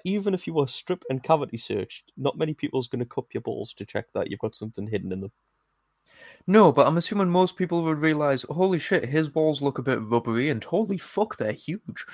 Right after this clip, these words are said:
Speaker 1: Well, I'm guessing that they weren't much bigger than the scrotum that they went over, and that they
Speaker 2: I mean,
Speaker 1: looked
Speaker 2: to, to, to
Speaker 1: realistic.
Speaker 2: hold,
Speaker 1: I mean, they had to.
Speaker 2: to
Speaker 1: It never
Speaker 2: hold
Speaker 1: got used.
Speaker 2: in, to hold in, what was it, a radio, a microphone?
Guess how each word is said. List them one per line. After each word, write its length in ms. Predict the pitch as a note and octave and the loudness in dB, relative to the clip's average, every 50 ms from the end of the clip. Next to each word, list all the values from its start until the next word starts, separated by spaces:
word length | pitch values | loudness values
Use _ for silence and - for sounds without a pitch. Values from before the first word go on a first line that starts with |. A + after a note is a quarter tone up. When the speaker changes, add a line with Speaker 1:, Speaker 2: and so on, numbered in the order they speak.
| - - - - - | -14 -14 -12 -6 -2
Speaker 1:
Well, 120 | - C3+ D3 | 0 2 2
I'm 100 | C#3 B2+ | 2 0
guessing 580 | - - F3 F#3+ F#3+ - - D#3+ D3 C#3 A#2+ - | 4 6 6 6 6 4 2 0 0 -2 2 6
that 200 | C3 B2+ A#2 - | 6 6 6 6
they 80 | C3+ | 2
weren't 340 | B2+ A#2+ B2 C3+ C3 A#2 A2 | 2 4 4 4 4 4 0
much 460 | A#2+ C3 D3+ E3+ F3 - - - - | -2 -2 -2 -2 -2 -4 -6 -6 -4
bigger 220 | - A#2 G2+ G#2 G#2 | -2 0 0 0 0
than 260 | A2 G#2 G2+ G2+ G#2 | 0 -2 -2 -2 -2
the 140 | A2 A2 G#2+ | -2 -2 -2
scrotum 340 | - - B2 A2+ A2 G#2 | 0 0 0 0 0 0
that 140 | A2+ A2+ G2+ | 0 0 2
they 60 | F#2 G2+ | 4 4
went 180 | A2+ B2 B2 | 4 4 4
over, 340 | - G2+ G#2 G2+ G#2 G#2+ G2+ - - - - - - - - | 2 -2 -2 -2 -2 -2 -4 -4 -8 -18 -20 -20 -2 6 8
and 260 | A2 A2+ A2+ A2 A2 | 10 10 8 8 4
that 280 | A#2 A#2 A2 A2+ A#2 A#2 - - - - _ - | 4 4 4 4 2 0 -6 -14 -18 -20 _ -6
they 140 | A2+ A2+ A2+ | -4 -4 -4
Speaker 2:
I 340 | A2+ G#2+ G#2+ A2+ - - C3 | -4 -6 -8 -6 -4 -2 -2
mean, 140 | E3 - A2+ | -2 -2 -2
Speaker 1:
looked 160 | A#2 A2+ - | -4 -2 -2
Speaker 2:
to, 60 | - | -2
to, 60 | - | -2
to 0 | |
Speaker 1:
realistic. 520 | A2+ A#2+ B2 F#3 C#3 C#3 D#3 - E3+ F3+ F#3 | 0 2 4 4 4 4 0 -4 -4 -2 0
Speaker 2:
hold, 200 | F#3+ G3 G#3+ - | 2 2 2 2
Speaker 1:
I 40 | B2+ | 0
mean, 240 | C3 C#3 C#3 B2+ | 0 0 0 0
they 80 | A#2+ A#2+ | 2 4
had 140 | A#2+ - - - | 4 2 2 -2
to. 240 | - F#2 - - - _ _ _ _ _ _ _ _ _ _ - | -8 -10 -10 -12 -14 _ _ _ _ _ _ _ _ _ _ 0
Speaker 2:
to 120 | - F3 | 2 2
Speaker 1:
It 180 | F3 E3 F#3 G3 | 4 6 8 8
never 80 | F#3+ - | 8 8
Speaker 2:
hold 100 | - B2+ | 8 6
Speaker 1:
got 120 | - - | 4 4
used. 280 | - E3+ F3 F3 F3 E3 | 4 4 2 2 0 -2
Speaker 2:
in, 120 | D#3+ - - _ _ _ - _ _ _ _ - | -6 -8 -12 _ _ _ -20 _ _ _ _ -2
to 140 | - E3+ D#3+ | 0 0 2
hold 380 | D#3 E3+ F3+ F#3 F#3 F#3 F3 | 4 4 4 4 4 2 2
in, 460 | F3+ - D#3+ D#3+ D#3+ D#3+ D#3 D3+ - - _ _ _ | 2 2 2 2 2 2 0 -2 -4 -8 _ _ _
what 180 | - C#3 - - | 0 2 4 4
was 100 | F#3+ G3+ | 4 4
it, 140 | G#3 G#3 - | 4 4 6
a 100 | F3+ E3 | 4 4
radio, 760 | C#3 C3 C#3+ D3+ D#3 E3 D#3+ D#3 D#3+ E3+ E3+ E3+ E3+ E3 D#3+ | 4 6 6 6 6 6 4 4 4 4 4 4 4 4 4
a 100 | - D3+ | 2 2
microphone? 920 | D3 D3 D3 D3+ D3 - - C#3+ C3+ - - D3 C#3 C3+ C3+ C3 C3 C3 | 2 2 2 2 2 0 -4 -6 -6 -2 0 0 2 4 4 2 2 -2